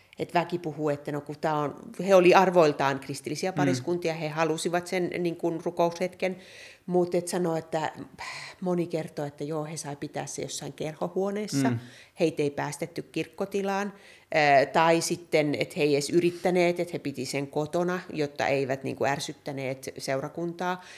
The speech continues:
Speaker 1: ja näin poispäin, näin poispäin, niin niissä tarinoissa oli hirveän paljon ulkopuolisuuden kokemuksia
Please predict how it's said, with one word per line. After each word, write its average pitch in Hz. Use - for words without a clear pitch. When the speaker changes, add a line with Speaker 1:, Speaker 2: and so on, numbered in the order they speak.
Speaker 1:
ja 165
näin 165
poispäin, 160
näin 160
poispäin, 151
niin 180
niissä 262
tarinoissa 147
oli 143
hirveän 143
paljon 131
ulkopuolisuuden 147
kokemuksia 143